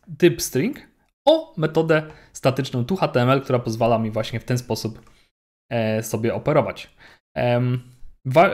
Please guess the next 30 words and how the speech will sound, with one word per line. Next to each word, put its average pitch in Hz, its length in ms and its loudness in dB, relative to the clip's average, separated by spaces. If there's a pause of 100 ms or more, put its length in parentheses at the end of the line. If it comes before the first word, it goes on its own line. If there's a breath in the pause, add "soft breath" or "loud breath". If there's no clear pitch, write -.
(360)
ważne 180 320 4
jest 170 120 2
tutaj, 160 380 2
żeby, 139 600 0
żeby 147 180 -2
zapamiętać, 147 560 0 (180)
że 139 200 -2
taka 214 240 2
metoda 180 560 -2
nie 156 180 2
ma 180 100 4
w 147 80 -6
żaden 156 220 4
sposób 147 340 -6
dostępu 135 440 -2
do 123 100 2
prywatnych 127 540 0
pól, 127 300 2 (360 loud breath)
e, 117 320 2
tego 127 240 2
obiektu, 120 420 0 (340 loud breath)
więc 180 200 6
nie 190 100 4
możemy 190 280 4
tutaj 160 140 0
zrobić 151 440 -2
nic 175 220 4
więcej 139 420 0
niż, 123 380 0
e, 113 260 2